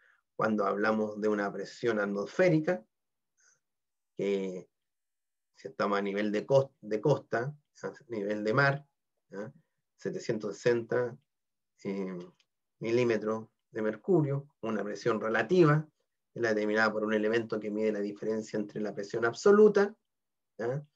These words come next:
y la atmosférica. Aquí está la relativa. Eso. ¿Ah? La absoluta se mide con relación al cero absoluto de presión,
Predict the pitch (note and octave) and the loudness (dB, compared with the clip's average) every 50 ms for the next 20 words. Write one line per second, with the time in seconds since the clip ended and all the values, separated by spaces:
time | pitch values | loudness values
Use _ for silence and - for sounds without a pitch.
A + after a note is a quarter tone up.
0 | _ _ _ _ _ - C3+ C#3 C3 B2+ A#2+ A#2+ A2+ A2 A2+ - - - - - | _ _ _ _ _ -4 0 2 4 4 4 2 0 -4 -4 -6 -10 -12 -12 -14
1 | _ _ _ _ - - G#2+ - - C3 - - A#2 A#2 A2+ - A2+ G#2 G#2 G2 | _ _ _ _ -12 -12 -8 -6 -6 -6 -4 -2 -2 -2 -2 -2 -2 -2 -2 -4
2 | F2+ - F2+ - _ _ _ _ - F3+ - - _ _ _ _ _ _ _ _ | -6 -8 -14 -20 _ _ _ _ -20 -20 -20 -20 _ _ _ _ _ _ _ _
3 | _ _ _ _ _ _ _ _ _ _ _ _ _ _ _ _ _ _ _ _ | _ _ _ _ _ _ _ _ _ _ _ _ _ _ _ _ _ _ _ _
4 | _ _ _ _ _ _ _ _ _ _ _ _ _ _ _ _ _ _ _ _ | _ _ _ _ _ _ _ _ _ _ _ _ _ _ _ _ _ _ _ _
5 | _ _ _ - F#2 G2+ A#2 C#3 - _ _ _ _ _ _ _ _ _ _ _ | _ _ _ -12 -10 -10 -10 -12 -14 _ _ _ _ _ _ _ _ _ _ _
6 | _ _ _ _ _ _ _ _ _ _ _ _ _ _ _ _ _ _ _ _ | _ _ _ _ _ _ _ _ _ _ _ _ _ _ _ _ _ _ _ _
7 | _ _ _ _ _ _ _ _ _ _ _ _ _ _ _ _ _ _ _ _ | _ _ _ _ _ _ _ _ _ _ _ _ _ _ _ _ _ _ _ _
8 | _ _ _ _ _ _ _ - - _ _ _ _ _ - G#2 A2 - - - | _ _ _ _ _ _ _ -20 -20 _ _ _ _ _ -2 0 0 2 4 4
9 | C3+ D#3 F3 F3+ E3+ B2+ - - A2 A2+ A#2 A#2 A2+ A2 G#2+ G#2 G2 F#2+ F#2+ F#2+ | 6 8 8 8 8 6 2 2 0 0 0 0 2 0 0 -2 -2 -4 -6 -8
10 | F#2 - - A2 G2+ F#2+ F#2+ - - - D3 C3+ C3 B2+ - - - - A#2+ C#3+ | -6 -4 -4 -4 -4 -4 -8 -10 -4 0 2 2 2 0 -4 -8 -6 -2 2 4
11 | F#3 G3+ G3 E3+ C#3+ B2 A#2 A#2 - - - C3 B2+ B2+ D3 D3+ - | 4 4 4 4 2 2 0 -2 -6 -6 -4 -2 -2 -2 -2 -6 -8